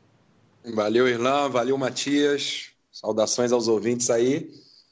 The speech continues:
Bem, o nosso último recado, né, já bem debatido entre nós e debatido em todas as redes,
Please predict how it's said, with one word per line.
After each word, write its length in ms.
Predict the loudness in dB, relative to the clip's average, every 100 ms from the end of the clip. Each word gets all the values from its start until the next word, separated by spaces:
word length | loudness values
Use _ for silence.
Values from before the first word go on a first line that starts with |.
| _ 2
Bem, 160 | 2
o 40 | 4
nosso 280 | 0 0 0
último 300 | -2 0 0
recado, 640 | 2 0 2 2 2 -2
né, 180 | -2 -2
já 220 | 0 0
bem 400 | 0 0 2 2
debatido 920 | 2 2 0 0 -2 2 0 2 0
entre 300 | 0 -2 -2
nós 440 | 0 2 2 0 0
e 40 |
debatido 420 | 0 0 0 0
em 60 | 0
todas 280 | 2 0 2
as 220 | 0 2
redes, 580 | 2 2 0 -4 -12